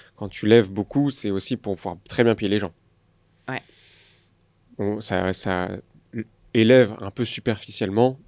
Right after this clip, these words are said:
Speaker 1: le salaire de, euh, n'importe quelle personne qui
Speaker 2: Ouais.
Speaker 1: vient bosser.
Speaker 2: Ouais.
Speaker 1: Là,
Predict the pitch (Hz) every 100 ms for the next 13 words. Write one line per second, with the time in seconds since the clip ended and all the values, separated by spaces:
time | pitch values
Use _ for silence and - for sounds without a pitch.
0 | _ - 104 104 101 104 113 107 98 107
1 | 110 98 95 95 104 101 - 98 - 113
2 | 123 110 104 101 - - - 135 123 127
3 | - - _ 113 113 135 127